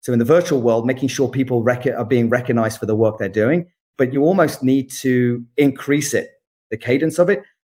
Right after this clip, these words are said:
purely and simply because we're all working virtually and you don't have those informal check-ins that you may do in the office. Maybe see someone during the lunch, during coffee, and you can make those informal comments. So,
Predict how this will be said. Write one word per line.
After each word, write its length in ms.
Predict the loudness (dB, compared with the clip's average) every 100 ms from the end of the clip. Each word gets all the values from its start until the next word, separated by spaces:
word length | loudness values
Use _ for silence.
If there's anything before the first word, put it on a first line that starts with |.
| _
purely 280 | 2 4 4
and 80 | 0
simply 300 | 0 0 -2
because 380 | 0 0 0
we're 120 | 0 0
all 140 | 2
working 280 | 0 -2 -2
virtually 560 | 0 0 0 -2 -2 -10 -4
and 140 | 0
you 60 | 2
don't 160 | 2 0
have 200 | -4 0
those 180 | 0 0
informal 540 | -2 0 0 0 -2
check-ins 420 | -2 -2 0 -2
that 80 | -2
you 100 | 0
may 140 | 0 0
do 300 | 0 0 0
in 180 | 0
the 100 | 2
office. 460 | 0 0 -8 -10 -8 -2
Maybe 160 | -2
see 180 | -2 -4
someone 320 | 0 0 0
during 280 | 0 0 0
the 80 | 0
lunch, 380 | 0 0 -4 -14 _
during 240 | -2 -2 0
coffee, 640 | -2 -2 -2 0 0 -4 _ _ 0
and 80 | 0
you 80 |
can 120 | 2 2
make 220 | 2 0
those 220 | 0 0
informal 420 | -4 0 0 0
comments. 380 | -2 -2 -2 -2
So, 200 | 0